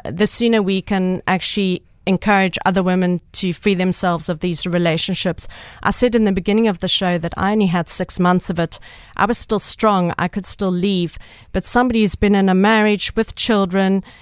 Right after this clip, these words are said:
you know, women really work on the commitment. Um, they try to make the marriage work. With all of that,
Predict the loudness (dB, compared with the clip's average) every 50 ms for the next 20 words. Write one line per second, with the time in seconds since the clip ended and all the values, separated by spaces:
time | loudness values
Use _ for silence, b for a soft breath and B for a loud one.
0 | B B -4 0 0 2 2 2 2 2 4 4 4 4 2 2 0 -2 -6 _
1 | -4 0 2 4 4 2 2 0 -2 -4 -4 -6 -4 -2 -2 -2 0 0 -2 -2
2 | -2 -2 -2 -2 -2 0 2 0 0 -2 -2 -2 -2 0 0 -2 -2 -2 -4 -4
3 | -4 -6 -6 -4 -2 -2 0 0 0 -2 -2 B B B B B -4 -4 -2 -2
4 | 0 2 2 4 4 4 2 2 0 0 0 0 2 2 2 2 0 -2 -4 -4
5 | -2 0 2 2 0 -2 -4 -10 B B B B B B B B B B -20 _
6 | -12 -2 0 0 0 2 0 0 2 2 0 0 0 0 2 2 0